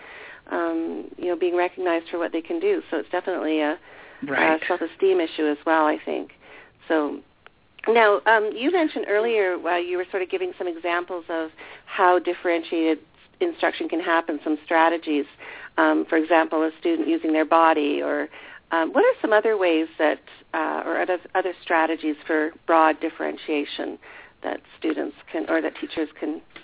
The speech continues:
Speaker 1: have students do?
Speaker 2: Right. Um, you know, it, there's a lot of different structures that we can teach teachers, uh, that will allow them to kind of easily implement differentiation. And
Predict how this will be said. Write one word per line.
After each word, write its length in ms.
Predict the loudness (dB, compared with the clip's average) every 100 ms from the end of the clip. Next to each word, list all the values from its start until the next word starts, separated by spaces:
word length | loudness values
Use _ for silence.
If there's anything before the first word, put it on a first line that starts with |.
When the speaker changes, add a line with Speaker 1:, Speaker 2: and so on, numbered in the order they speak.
| -16 -4
Speaker 1:
have 160 | -4 -4
students 320 | -4 -4 -4 -6
do? 280 | -4 -4 -6 _ _ _ _ -20 -20 -20 -20 -20 -20 _ _
Speaker 2:
Right. 420 | 2 4 4 2 -4 -14 -12 -4 0
Um, 420 | 0 2 0 -2 -8 -2
you 80 | 0
know, 260 | 0 -2 -10 -14 -14 -6
it, 180 | -6 -6 -14 -20 -20 -20 -20 -18 0
there's 200 | 2 2
a 60 | 2
lot 260 | 2 0
of 100 | -2
different 280 | -6 -6 -8 -10
structures 560 | -4 -4 -2 -4 -4 -4 -6
that 120 | -8
we 100 | -10
can 180 | -12 -14 -14
teach 160 | -10 -10 -10
teachers, 440 | -10 0 2 2 -4 -18 -16 -4
uh, 300 | 2 6 6 4
that 140 | 2 0
will 200 | -2 -6
allow 360 | -2 0 0
them 260 | -4 -8 -10 -14
to 80 | -14
kind 220 | -8 -6
of 60 | -8 -8
easily 460 | -6 -6 -8 -10 -6
implement 580 | -8 0 2 4 2 2
differentiation. 840 | 0 2 0 0 0 0 -2 -4
And 240 | 0 0